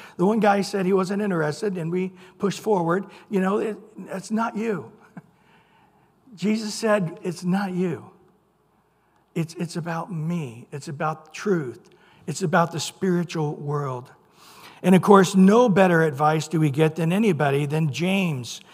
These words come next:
in chapter one, verse two through five. "My brethren, count it all joy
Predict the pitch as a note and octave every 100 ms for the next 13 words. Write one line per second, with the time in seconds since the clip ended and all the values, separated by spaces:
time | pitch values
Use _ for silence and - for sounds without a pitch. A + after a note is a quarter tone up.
0 | - - C#3+ F#3 F#3 F#3 F#3+ D#3+ F3 G3
1 | D#3+ D#3+ - - F#3 E3 F3 D3 E3 F3
2 | E3 C#3 - - - - - - F3 E3+
3 | D3+ F#3+ G#3+ G3+ D#3+ - F3+ G3 A3 G#3
4 | F#3 F#3+ G3 C#3+ D#3+ A3+ B3 A3 E3 B2+
5 | A2+